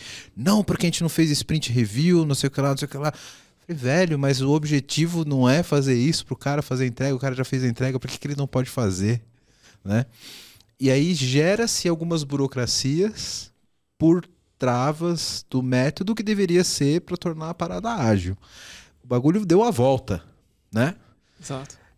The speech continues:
Speaker 1: E, e como que vocês veem essa parada?
Speaker 2: Não, eu, é muito engraçado, porque você vê justamente a agilidade pra reduzir tempo de entrega,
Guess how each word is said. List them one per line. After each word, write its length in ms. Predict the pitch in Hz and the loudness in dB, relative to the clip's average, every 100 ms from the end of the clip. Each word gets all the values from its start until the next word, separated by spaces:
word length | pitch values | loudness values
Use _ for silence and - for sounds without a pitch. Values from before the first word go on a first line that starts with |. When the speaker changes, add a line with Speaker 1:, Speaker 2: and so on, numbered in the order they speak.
| _ - | _ -4
Speaker 1:
E, 800 | 131 131 139 131 123 117 120 117 - | 0 2 2 2 0 0 -2 -6 -12
e 140 | 117 120 139 143 - | -20 -20 _ -20 -2
como 180 | 185 226 | -2 0
que 60 | |
vocês 160 | 254 208 | 0 2
veem 240 | 165 123 | 4 4
essa 160 | 107 110 | 2 -2
parada? 420 | 110 90 80 - - - - - - - | -4 -4 -6 -14 -20 -18 -18 -18 -14 -6
Speaker 2:
Não, 160 | 180 | -6
eu, 220 | 131 151 | -6 -8
é 20 | 156 | -6
muito 260 | 151 147 | -6 -6
engraçado, 480 | 160 156 160 - 151 | -8 -8 -8 -8 -10
porque 240 | 135 139 139 | -12 -14 -12
você 240 | 131 143 | -10 -10
vê 120 | 143 | -8
justamente 520 | 139 131 - 147 135 - | -10 -10 -12 -12 -12 -16
a 300 | 147 135 147 143 | -16 -14 -10 -8
agilidade 580 | 131 143 143 143 147 | -4 -6 -4 -6 -6
pra 420 | 151 156 151 143 139 - _ | -4 -2 -2 -4 -8 -14 _
reduzir 400 | - 143 135 151 | -4 -2 -2 -4
tempo 540 | - 160 156 151 160 | -2 -2 0 -2 -2
de 120 | 139 | -2
entrega, 540 | 147 143 147 139 139 | -2 -2 -2 -2 -4